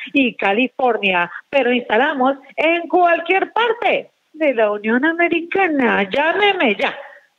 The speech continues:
Siete, siete, tres, cinco, veintidós, siete, siete, siete, siete. Programa especial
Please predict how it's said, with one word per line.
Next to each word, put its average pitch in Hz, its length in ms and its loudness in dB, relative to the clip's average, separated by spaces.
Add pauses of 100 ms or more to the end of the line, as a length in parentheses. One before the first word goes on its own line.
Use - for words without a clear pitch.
(120)
Siete, 190 560 0
siete, 359 240 0
tres, 320 240 0 (500)
cinco, 294 300 0
veintidós, 320 560 0 (340)
siete, 220 300 0
siete, 247 400 0
siete, 240 260 0
siete. 240 340 -2 (220)
Programa 302 600 2
especial 359 520 0